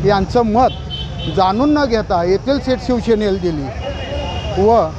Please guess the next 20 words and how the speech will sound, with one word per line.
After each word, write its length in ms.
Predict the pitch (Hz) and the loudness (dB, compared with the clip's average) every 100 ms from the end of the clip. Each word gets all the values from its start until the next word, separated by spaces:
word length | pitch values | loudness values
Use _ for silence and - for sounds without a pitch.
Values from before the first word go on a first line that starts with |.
| - - - | -10 -10 0
एक 220 | 196 247 | 0 0
प्रकारचं 540 | 240 226 220 226 214 233 | 0 0 2 0 0 -2
आयतं 360 | 202 185 254 | 0 0 -2
कोलिन 680 | 269 240 220 196 - - 175 | 0 0 2 0 -2 -8 0
बीजेपीला 540 | 190 220 220 220 214 214 | 0 0 -2 0 0 -2
काँग्रेस 360 | 214 190 202 214 | -4 -4 -6 -4
नेतृत्वाने 540 | 196 196 196 196 196 | -4 -4 0 0 0
दिलेला 360 | 185 180 208 226 | 0 0 2 4
आहे 160 | 233 233 - | 2 0 -6
अशी 240 | 170 170 202 | -8 -4 -4
आमची 280 | 185 165 190 | -4 -4 -4
ठाम 280 | 185 226 226 | 0 0 2
भूमिका 380 | 226 233 233 | 2 0 0
आहे. 140 | 233 233 - - - | 0 0 -4 -14 -8
आणि 640 | 180 185 202 208 208 208 202 | -4 -2 -2 0 0 0 0
विशालदादा 600 | 185 202 226 240 233 240 | 0 0 2 2 2 0
जे 520 | 220 233 233 233 226 - - - - - | -2 -2 0 -2 -4 -10 -18 -18 -12 -2
इथं 200 | 208 240 | 0 4
उभारलेले 580 | 220 190 226 240 233 190 | 4 4 2 2 0 0
आहेत 200 | 147 | -4